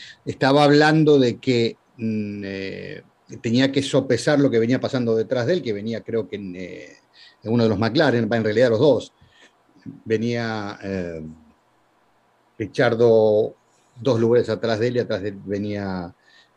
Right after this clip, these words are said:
eh, el británico, eh, luchando por esa posición. Entonces, que él tenía que defenderse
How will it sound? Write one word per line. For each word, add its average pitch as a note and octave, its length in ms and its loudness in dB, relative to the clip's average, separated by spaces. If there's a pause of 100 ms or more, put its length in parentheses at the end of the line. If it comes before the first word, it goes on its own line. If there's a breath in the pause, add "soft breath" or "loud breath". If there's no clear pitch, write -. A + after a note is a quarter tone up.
eh, G2+ 280 -8
el G2 120 -2
británico, G2 720 -2
eh, G#2+ 120 -8
luchando G2+ 420 0
por G#2+ 120 2
esa F#2+ 180 -4
posición. G#2 400 -4
Entonces, A#2 280 -4
que D3+ 100 0
él C#3 60 -2
tenía E3+ 260 2
que D#3+ 120 2
defenderse D#3+ 840 0